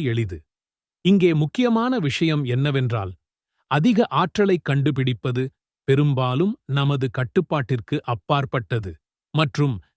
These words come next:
நிச்சயமற்ற தன்மையால் மூடப்பட்டுள்ளது. ஆனால் நாம் பயன்படுத்தும் ஆற்றலுடன் அதிக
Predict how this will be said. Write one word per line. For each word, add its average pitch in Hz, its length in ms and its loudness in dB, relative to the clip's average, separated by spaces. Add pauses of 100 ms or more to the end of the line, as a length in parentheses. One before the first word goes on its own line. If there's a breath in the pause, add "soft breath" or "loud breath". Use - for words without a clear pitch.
நிச்சயமற்ற 208 840 0
தன்மையால் 139 600 -2 (180)
மூடப்பட்டுள்ளது. 117 840 -4 (600)
ஆனால் 135 360 0 (400)
நாம் 147 300 2
பயன்படுத்தும் 175 720 0 (160)
ஆற்றலுடன் 160 720 0 (240 soft breath)
அதிக 165 420 2